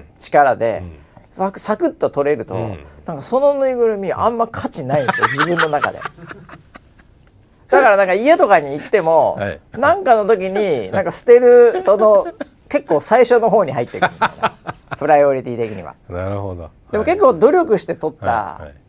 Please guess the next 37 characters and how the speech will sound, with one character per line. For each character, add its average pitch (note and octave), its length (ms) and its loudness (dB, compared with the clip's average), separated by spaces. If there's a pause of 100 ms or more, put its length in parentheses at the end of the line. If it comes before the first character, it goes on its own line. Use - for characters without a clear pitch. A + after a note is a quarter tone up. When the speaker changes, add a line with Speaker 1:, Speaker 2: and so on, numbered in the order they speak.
(120)
Speaker 1:
や D#3+ 120 0
つ C#3 140 -10
は、 B2+ 280 0
な F#3 100 -6
ん - 20 -6
か D#3+ 80 -4
自 D#3 140 -4
分 C4+ 140 -2
の C4+ 60 0
中 A3 200 0
で D#3 100 -4
勝 - 180 -4
手 - 220 -2
に、 D#3 320 -6 (1120)
市 G3 220 -6
場 C4 200 4
価 B3+ 140 0
値 - 100 -10
と - 60 -2
は A#2+ 100 2
別 C3+ 240 -4
の A#3 140 0
価 A3 140 0
値 F3 100 -8
が G#2+ 120 -6
生 G2+ 60 -12
ま F#2+ 100 -10
れ F2 60 -16
て F#2 120 -14
い F2+ 60 -16
て、 A#2+ 120 -10
Speaker 2:
は G#2+ 100 0
い、 - 240 -16
は F2+ 60 -16
い、 - 20 -10
は D#2+ 40 -12
い。 D2 80 -20